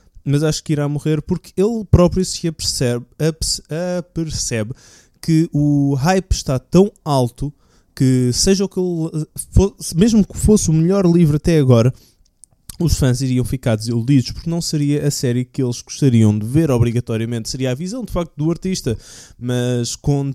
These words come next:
tantos milhões de pessoas envolvidas no meio do, de, desta fandom, por assim dizer, hum, as pe-, algumas, gra-, parte, grande parte das pessoas há de ficar desiludida.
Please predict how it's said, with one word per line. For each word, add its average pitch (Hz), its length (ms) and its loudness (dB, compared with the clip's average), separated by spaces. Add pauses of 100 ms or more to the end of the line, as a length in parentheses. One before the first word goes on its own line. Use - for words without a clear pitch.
(140)
tantos 208 480 -2
milhões 151 800 0
de 131 100 -12
pessoas 165 580 -8
envolvidas 135 640 -6
no 131 120 -2
meio 143 200 0
do, 127 320 -2 (220)
de, 117 340 -10 (320)
desta 131 380 -8
fandom, 123 640 -4
por 131 160 -2
assim 120 240 -4
dizer, 120 320 -2 (920)
hum, 147 240 -8
as 156 120 -6
pe-, - 160 -10
algumas, 139 400 -2 (320)
gra-, 165 260 -2 (480)
parte, 127 480 2
grande 127 260 0
parte 107 280 -6
das 110 160 -6
pessoas 104 480 -10 (100)
há 123 140 -4
de - 100 -8
ficar 113 300 -4
desiludida. 107 520 2